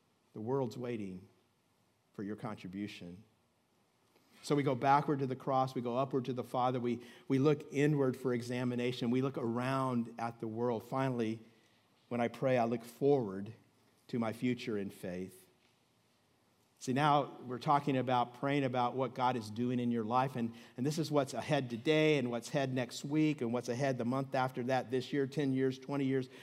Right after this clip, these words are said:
your life goals. Are, are you talking to God about these things? Are you praying, "Father, Abba, Papa, Daddy, God, I want you to talk to him about these things. What are your dreams?"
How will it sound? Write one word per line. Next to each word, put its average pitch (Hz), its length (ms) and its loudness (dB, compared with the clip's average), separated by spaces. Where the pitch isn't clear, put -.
your 127 160 0
life 139 480 4
goals. 127 600 -2
Are, 120 120 -4
are 139 100 0
you 135 120 2
talking 143 520 -4
to 127 60 -4
God 117 280 -2
about 135 380 -2
these 131 240 -2
things? 135 260 -2
Are 131 120 -4
you 127 140 -2
praying, 127 360 -4
"Father, 135 560 0
Abba, 131 600 2
Papa, 143 560 0
Daddy, 139 640 -2
God, 135 120 0
I - 20 4
want 165 220 2
you 160 60 2
to 151 60 2
talk 160 380 2
to 156 60 -2
him 127 100 0
about 120 320 0
these 120 240 -2
things. 123 260 -2
What 131 160 0
are 160 40 4
your 151 180 2
dreams?" 131 640 0